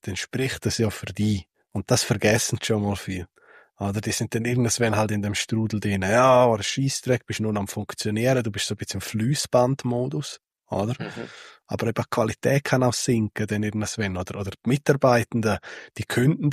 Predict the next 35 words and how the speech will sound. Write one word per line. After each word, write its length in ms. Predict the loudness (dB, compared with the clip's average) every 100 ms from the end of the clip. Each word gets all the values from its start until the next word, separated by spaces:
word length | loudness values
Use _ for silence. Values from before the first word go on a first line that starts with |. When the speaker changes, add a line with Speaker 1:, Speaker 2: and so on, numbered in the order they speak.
| 4
Speaker 1:
innerlich 460 | 4 4 4 2
schon, 300 | 4 4 4 2
wenn's 260 | -4 -2
nicht 180 | -2 -2
schon 280 | 2 2 2 _ _ -20 -20 -20 -20 _ 0
einen 280 | 2 4 4
nach 100 | 2
dem 120 | 2
anderen 340 | 2 2 2
gönnt, 340 | 4 4 2 -4
weil 80 | -6
sie 60 |
einfach 180 | -6 -8
keinen 140 | -6
Bock 120 | 0 0 -2
Speaker 2:
Ja. 40 | -6
Speaker 1:
mehr 160 | -8
haben. 160 | -10 -14 _ _ _ _ _ _ _ _ _
Speaker 2:
Ja. 180 | 0 4
Speaker 1:
Oder? 120 | 4 2 -6 -16 -16 _
Und, 260 | 0 0 0
und 260 | -4 -6 -8 -16
das 160 | -12 -2
ist 240 | 0 2
halt, 360 | 4 4 2 -4 _ _
es 80 | -4
ist 260 | -2 2 4
ein 40 |
Luxusproblem, 920 | 4 4 -8 -8 -4 4 8 8 6
aber 220 | 0 -4
es 160 | -6 -6
ist 260 | -8 -10 -14 _
sehr, 300 | -8 -4 -2
sehr 280 | -2 -4 -4 _ -20
gefährlich. 520 | 0 4 4 2 -4